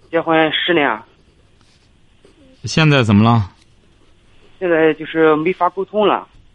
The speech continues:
Speaker 2: 你是什么文化？
Speaker 1: 初中。
Speaker 2: 你对象多大？
Speaker 1: 他比我大一岁，三十五。
Speaker 2: 几个孩子？
Speaker 1: 两个。
Speaker 2: 他什么文化？
Speaker 1: 他也是初中。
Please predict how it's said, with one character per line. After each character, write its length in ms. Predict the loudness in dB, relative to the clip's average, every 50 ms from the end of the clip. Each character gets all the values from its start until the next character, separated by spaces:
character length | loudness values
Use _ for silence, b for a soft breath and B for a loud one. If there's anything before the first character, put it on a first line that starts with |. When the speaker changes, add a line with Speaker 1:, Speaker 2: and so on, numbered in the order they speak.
| _ _ _ _ _ -20 -20 _ _ _ _ -4
Speaker 2:
你 140 | 0 0 0
是 160 | 2 2 2
什 140 | 2 2 2
么 100 | 0 2
文 240 | 2 2 2 2 2
化？ 320 | 2 2 2 2 0 -2 -6 _ _ _ _ _ _ _ _ _ _ _ _ _ _ _ _ _ -20 -20 _ -16
Speaker 1:
初 80 | -6
中。 240 | -4 -2 -2 -2 -2 -6 _ _ _ _ _ _ _ _ _ _ _ _ _ _ _ _ _ _ _ _ _
Speaker 2:
你 140 | -2 -2 0
对 180 | 2 0 0 0
象 220 | 2 2 2 2
多 140 | 2 2 2
大？ 300 | 4 4 2 2 0 -2 -4 -10 _ _ _ _ _ _ _ _ _ _ _ _ _ _ _ _ _ -8
Speaker 1:
他 220 | -4 -2 -2 -2
比 120 | -2 -2 -2
我 100 | 0 0
大 160 | 0 0 0
一 100 | -2 -2
岁， 200 | -4 -4 -4 -4 -4 -4
三 140 | -6 -6 -6
十 80 | -4
五。 300 | -4 -4 -4 -4 -4 -6 -8 _ _ _ _ _ _ _ _ _ _ _ _ _ _ _ _ _ _ _ _ _ _ _
Speaker 2:
几 180 | -6 -2 0 0
个 140 | 2 0 0
孩 220 | 0 0 2 2
子？ 100 | 2 2 2 2 2 0 -4 -8 _ _ _ _ _ _ _ _ _ _ _ _ _
Speaker 1:
两 200 | -6 -4 -2 -2
个。 220 | 0 0 -2 -2 -4 -8 _ _ _ _ _ _ _ _ _ _ _ _ _ _ _ _ _ _ _ _ _ _ _ _ _ _
Speaker 2:
他 220 | -6 -2 -2 0
什 120 | 0 2 2
么 120 | 2 2
文 240 | 2 2 2 2 2
化？ 340 | 2 2 2 0 -2 -4 -8 -14 -20 _ _ _ _ _ _ _ _ _ _ _ _ _ _ _ -6
Speaker 1:
他 120 | -4 0
也 120 | 0 0 0
是 140 | -2 -4 -6 -8
初 80 | -10 -8
中。 220 | -8 -8 -8 -8